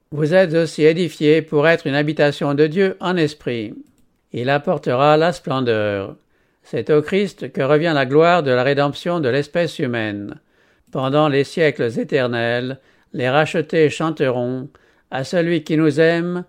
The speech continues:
qui nous a délivrés de nos péchés par son sang. À lui soit la gloire et la puissance au siècle des siècles.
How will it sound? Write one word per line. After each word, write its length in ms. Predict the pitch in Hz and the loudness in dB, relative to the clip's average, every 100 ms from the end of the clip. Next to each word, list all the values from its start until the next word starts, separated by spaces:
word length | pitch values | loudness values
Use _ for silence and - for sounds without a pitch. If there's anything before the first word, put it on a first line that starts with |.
| _ _ _ | _ _ _
qui 160 | 147 | -4
nous 180 | 156 156 | 0 2
a 100 | 156 | 2
délivrés 520 | 147 170 160 151 156 | 2 0 0 4 4
de 100 | 143 | 4
nos 140 | 165 165 | 2 0
péchés 420 | 170 151 - 143 | 0 -2 0 0
par 240 | 143 165 | 0 -4
son 220 | - 139 143 | -4 -6 -6
sang. 520 | - 151 143 151 151 _ _ _ _ - | -4 -4 -2 -4 -10 _ _ _ _ -6
À 120 | 127 | 0
lui 220 | 151 190 170 | 0 0 -2
soit 220 | - 151 | 0 4
la 140 | 147 | 4
gloire 480 | 135 147 147 156 151 | 4 6 6 6 4
et 40 | |
la 140 | 147 170 | 2 0
puissance 720 | 170 139 - 135 143 151 - _ _ | -2 -4 -2 -2 -2 -4 -8 _ _
au 180 | - 165 | -4 -4
siècle 500 | 151 185 165 165 185 | -2 0 0 2 0
des 140 | 170 | 0
siècles. 720 | 151 - 123 113 104 113 107 | -2 -2 0 0 -2 -8 -10